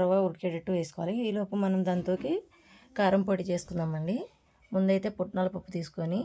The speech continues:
అందులోకి ఇది మిక్సీ గిన్నెలో వేసుకొని కొన్ని కొబ్బరి ముక్కలు, ఒక ఐదు ఆరు ఎండుమిర్చి, ఒక పది వరకు వెల్లుల్లి వేసుకోవాలండి. కొద్దిగా ఉప్పు, ఉప్పు కూడా వేసుకోవాలండి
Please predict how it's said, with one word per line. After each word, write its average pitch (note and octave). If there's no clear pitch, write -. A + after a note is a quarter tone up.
అందులోకి E3+
ఇది F3+
మిక్సీ F#3
గిన్నెలో F3
వేసుకొని E3+
కొన్ని F#3+
కొబ్బరి F3+
ముక్కలు, F3
ఒక E3+
ఐదు E3+
ఆరు E3+
ఎండుమిర్చి, E3
ఒక F3+
పది F3
వరకు E3+
వెల్లుల్లి E3+
వేసుకోవాలండి. D#3+
కొద్దిగా F#3+
ఉప్పు, F3
ఉప్పు F3+
కూడా F3+
వేసుకోవాలండి D#3+